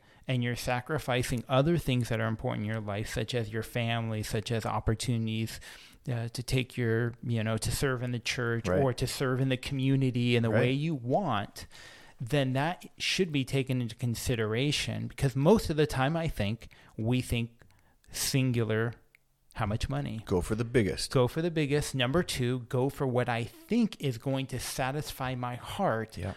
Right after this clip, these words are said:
Speaker 1: But unfortunately, our hearts will never be satisfied with the things of this world.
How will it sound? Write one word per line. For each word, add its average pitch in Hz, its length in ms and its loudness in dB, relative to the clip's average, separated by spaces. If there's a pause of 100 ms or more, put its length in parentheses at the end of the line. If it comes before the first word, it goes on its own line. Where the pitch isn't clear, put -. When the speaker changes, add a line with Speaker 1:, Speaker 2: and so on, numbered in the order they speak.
(100)
Speaker 1:
But 139 100 2
unfortunately, 156 640 -2
our 123 80 -6
hearts 151 380 -6
will 139 100 -4
never 131 320 0
be 123 140 -4
satisfied 127 600 -2
with 113 160 -4
the 120 80 -2
things 127 320 0
of 120 80 0
this 110 200 -2
world. 165 380 4